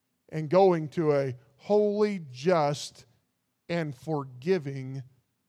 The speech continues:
God. The world doesn't have that.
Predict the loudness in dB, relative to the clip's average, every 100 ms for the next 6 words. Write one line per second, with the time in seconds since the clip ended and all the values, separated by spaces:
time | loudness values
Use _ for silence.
0 | -10 -6 -4 -6 -18 -20 -20 _ _ _
1 | _ _ _ _ _ _ _ _ _ -2
2 | 0 0 -2 -4 -4 -8 -8 -10 -14 -14
3 | -18